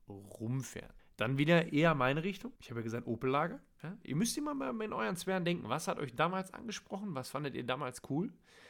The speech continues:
Weil vielleicht ist das ja was, was in den nächsten ein, zwei Jahren dann doch zum Klassiker wird. Und dann kann man nämlich halt immer diesen einen Schritt voraus sein. Wenn man sich den Traum immer schon mal erfüllen wollte, ein gutes Auto zu holen,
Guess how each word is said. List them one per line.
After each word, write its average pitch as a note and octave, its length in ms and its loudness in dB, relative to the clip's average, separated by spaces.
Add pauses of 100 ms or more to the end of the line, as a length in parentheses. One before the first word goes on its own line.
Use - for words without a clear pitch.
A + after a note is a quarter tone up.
(120)
Weil B2 120 0
vielleicht F#3 280 0
ist A#3 240 -4
das A#3 140 -2
ja A#2+ 140 2
was, G2 200 -6
was B2 140 -4
in C3 80 0
den B2+ 100 0
nächsten C#3 260 -4
ein, B2+ 220 -2
zwei G3 240 -4
Jahren C3 300 -2
dann A2 120 -4
doch A2 120 -6
zum B2+ 160 -10
Klassiker A#2+ 480 -6
wird. E3+ 280 -2 (360)
Und A#2 120 -6
dann A#2 120 0
kann C#3+ 140 -2
man F3 120 0
nämlich C3+ 240 -2
halt C#3 160 -2
immer G3+ 220 -4
diesen E3+ 260 -2
einen E3 360 -6
Schritt D#3 240 -2
voraus C3 380 0
sein. - 140 -6
Wenn - 80 -6
man A#2 100 -6
sich - 80 -10
den - 120 -8
Traum C#3+ 180 -2
immer D#3 140 -2
schon D3 120 -2
mal B2+ 60 0
erfüllen G3 340 0
wollte, F#3 380 0 (540)
ein A#2+ 100 -4
gutes C3 360 -6
Auto A#2 260 -2
zu - 180 -8
holen, E3+ 420 2